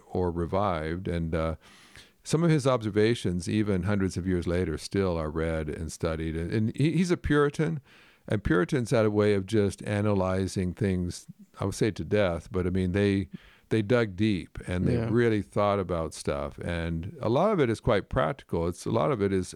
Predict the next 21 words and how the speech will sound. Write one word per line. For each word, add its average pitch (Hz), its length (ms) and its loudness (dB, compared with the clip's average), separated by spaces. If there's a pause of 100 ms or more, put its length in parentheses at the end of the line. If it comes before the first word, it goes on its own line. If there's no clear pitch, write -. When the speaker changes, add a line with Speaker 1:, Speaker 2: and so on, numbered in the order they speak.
(120)
Speaker 1:
how, 110 420 0 (400)
how 117 120 -2
do 113 80 0
we 92 140 -2
live? 101 580 0 (600)
Um, 85 640 -2 (120)
and 101 180 -2
so, 107 540 2 (100)
you 139 140 -2
know, 117 120 2
by, 113 480 2 (520)
uh, 92 240 2
by, 101 160 2
by 107 380 0
his 90 140 -2
writing, 131 680 0 (120)
uh, 85 560 0
by 87 600 -2 (300)
being, 107 360 0
by 92 200 0
his 87 500 -6